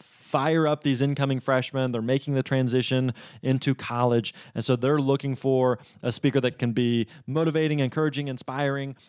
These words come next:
and also remind them, "Hey, this is, you're a grown-up now. You're a big boy. You're a big girl." And so the decisions that you're making now can have a huge impact on your future. So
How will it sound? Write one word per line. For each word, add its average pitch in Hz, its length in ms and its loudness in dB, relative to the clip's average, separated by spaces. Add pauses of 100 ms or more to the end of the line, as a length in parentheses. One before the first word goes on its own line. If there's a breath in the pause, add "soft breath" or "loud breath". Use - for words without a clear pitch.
(120)
and 143 100 -4
also 156 220 0
remind 139 280 2
them, 131 80 -2
"Hey, 139 120 2
this 131 260 -2
is, 135 260 0 (200 loud breath)
you're 107 140 0
a 170 60 2
grown-up 247 360 2
now. 127 160 0
You're 117 180 -4
a - 40 -8
big 202 200 -4
boy. 165 120 2
You're 143 140 4
a 143 40 0
big 165 180 0
girl." 135 300 4
And 117 100 -4
so 139 200 2 (220 loud breath)
the 135 140 2
decisions 151 460 0
that 151 160 2
you're 156 80 2
making 147 260 0
now 135 240 -2
can 127 140 -8
have 123 120 -2
a 120 40 -2
huge 139 420 0
impact 127 400 -6
on 123 80 -4
your 113 100 2
future. 120 320 -2
So 120 200 0